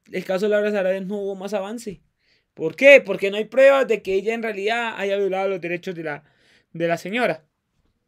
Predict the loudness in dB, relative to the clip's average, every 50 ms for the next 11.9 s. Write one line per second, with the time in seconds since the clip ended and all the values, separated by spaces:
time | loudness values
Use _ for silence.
0 | _ _ _ _ _ _ _ _ _ _ _ _ _ _ _ _ _ _ _ -20
1 | -20 -20 -20 -20 -20 -20 -20 -18 -14 -14 -12 -12 -12 -12 -10 -8 -6 -6 -4 -4
2 | -4 -4 -4 -4 -4 -2 -2 -4 -4 -6 -10 -18 _ _ _ _ _ _ _ _
3 | _ _ _ _ _ _ _ _ _ _ _ _ _ _ _ _ _ _ _ _
4 | _ _ _ _ _ _ _ _ _ _ _ 0 2 2 2 2 0 -2 -2 -2
5 | -4 -8 -20 _ _ _ _ _ _ _ _ _ _ _ _ _ -20 -18 -14 -10
6 | -10 -8 -8 -4 0 0 0 0 0 -4 -8 _ _ -10 -6 -4 -2 -2 -2 -4
7 | -6 -8 -14 -16 -16 -16 -20 -18 -20 -20 -20 -20 -20 _ _ _ _ _ _ _
8 | _ _ _ _ _ _ _ _ _ _ _ _ _ _ _ _ _ _ _ _
9 | _ _ _ _ _ _ _ _ _ _ _ -12 -10 -10 -8 -8 -12 -12 -12 -14
10 | -12 -10 -8 -6 -2 -2 0 0 -2 -4 -4 -4 -2 -2 -2 0 0 0 0 0
11 | -2 -6 -4 -4 -4 -4 0 2 2 2 0 -2 -4 -2 -2 -2 -4 -8